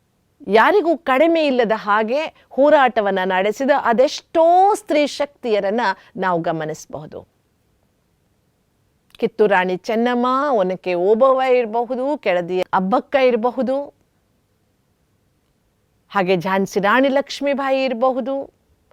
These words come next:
ರಾಣಿ ಪದ್ಮಿನಿ ಇರಬಹುದು, ಶಿವಾಜಿಯ ತಾಯಿ ಇರಬಹುದು, ಗಾಂಧೀಜಿಯವರ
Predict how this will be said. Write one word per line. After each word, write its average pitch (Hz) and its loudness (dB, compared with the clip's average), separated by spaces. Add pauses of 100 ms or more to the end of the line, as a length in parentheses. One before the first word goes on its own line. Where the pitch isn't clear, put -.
(280)
ರಾಣಿ 190 0
ಪದ್ಮಿನಿ 262 0
ಇರಬಹುದು, 254 -4
ಶಿವಾಜಿಯ 196 0
ತಾಯಿ 254 -2
ಇರಬಹುದು, 233 -4
ಗಾಂಧೀಜಿಯವರ 196 -4